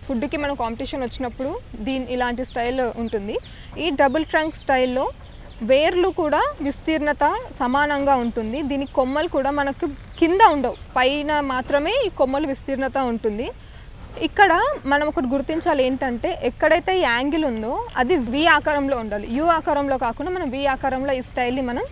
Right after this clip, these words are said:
చేసుకోవాల్సి ఉంటుంది. దీని బెరడు కూడా అది మందంగా, ఆ, గట్టిగా ఉంటుంది. చిన్న కొమ్మ ఏదైతే ఉందో అది చాలా సన్నగా ఉంటుంది. దాంట్లో కూడా మళ్ళీ ఒకవేళ విడిగా అయినా కూడా ఒకవేళ పెద్ద కొమ్మ కొంచెం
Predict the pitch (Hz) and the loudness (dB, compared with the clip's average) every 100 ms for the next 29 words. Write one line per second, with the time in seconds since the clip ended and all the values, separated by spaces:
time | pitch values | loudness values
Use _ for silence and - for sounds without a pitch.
0 | - 240 - 240 220 247 214 202 208 269 | 0 0 0 -4 -2 -4 -4 -4 -4 -4
1 | - - - - - 233 311 349 359 330 | -6 -12 -18 -16 -12 0 2 2 0 -2
2 | - 226 269 311 349 349 302 277 415 587 | -2 4 6 6 6 4 4 6 4 0
3 | - - 254 254 240 247 277 330 330 330 | -8 -6 -2 0 0 0 0 0 2 0
4 | 381 - - - - 254 247 247 240 - | 0 -6 -14 -12 0 4 4 4 2 0
5 | 359 330 254 226 214 262 440 - - - | 2 2 2 0 0 -2 -4 -6 -16 -16
6 | - - 349 392 415 415 359 277 262 320 | -8 -2 0 2 2 2 2 2 4 2
7 | 359 277 233 277 302 320 285 294 254 254 | 2 -2 0 0 0 0 -2 0 0 0
8 | 294 302 254 233 202 233 359 - 233 240 | 2 2 0 -4 -4 -6 -8 -12 -2 4
9 | 269 339 381 403 403 359 269 330 381 320 | 4 4 2 2 2 2 2 0 0 0
10 | 311 349 269 247 302 320 302 247 254 262 | 0 0 -2 -2 0 0 0 -2 -2 -2
11 | 240 269 294 277 240 196 - 233 262 277 | -4 -4 -2 -2 -2 -4 -4 -2 0 -2
12 | 269 302 403 277 349 | -2 -4 -4 -4 -2